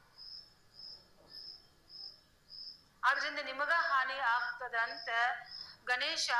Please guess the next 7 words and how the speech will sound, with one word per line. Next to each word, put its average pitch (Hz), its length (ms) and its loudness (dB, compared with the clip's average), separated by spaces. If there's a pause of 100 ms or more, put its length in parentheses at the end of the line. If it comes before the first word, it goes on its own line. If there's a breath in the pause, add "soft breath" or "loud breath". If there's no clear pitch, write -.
(140)
ಅನೇಕ 339 460 2
ಧರ್ಮದ 294 520 2 (100)
ವಿಚಾರಗಳನ್ನ 269 760 2
ಹೇಳ್ತಾರ 240 580 -2 (600)
ಆ 240 100 8
ಬ್ರಾಹ್ಮಣರಿಗೆ. 226 800 0 (840)
ಆದ್ರ 233 260 6